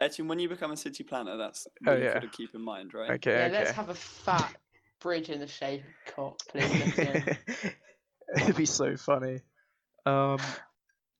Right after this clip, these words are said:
Speaker 2: yeah, just to get that through, especially 'cause, uh, just to have, like, compliments, be like,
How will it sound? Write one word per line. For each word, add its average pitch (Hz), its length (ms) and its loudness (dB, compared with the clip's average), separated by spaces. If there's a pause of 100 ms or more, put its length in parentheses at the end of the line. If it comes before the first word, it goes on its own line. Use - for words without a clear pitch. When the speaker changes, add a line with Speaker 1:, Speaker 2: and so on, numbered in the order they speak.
(120)
Speaker 2:
yeah, 139 260 6
just - 200 -4
to 196 80 2
get 180 160 4
that 160 160 2
through, 170 160 4
especially 175 340 2
'cause, 175 320 0 (180)
uh, 165 80 4 (380)
just - 180 6
to 208 60 2
have, 165 180 4
like, 156 200 4
compliments, 147 680 2
be 151 100 6
like, 135 180 2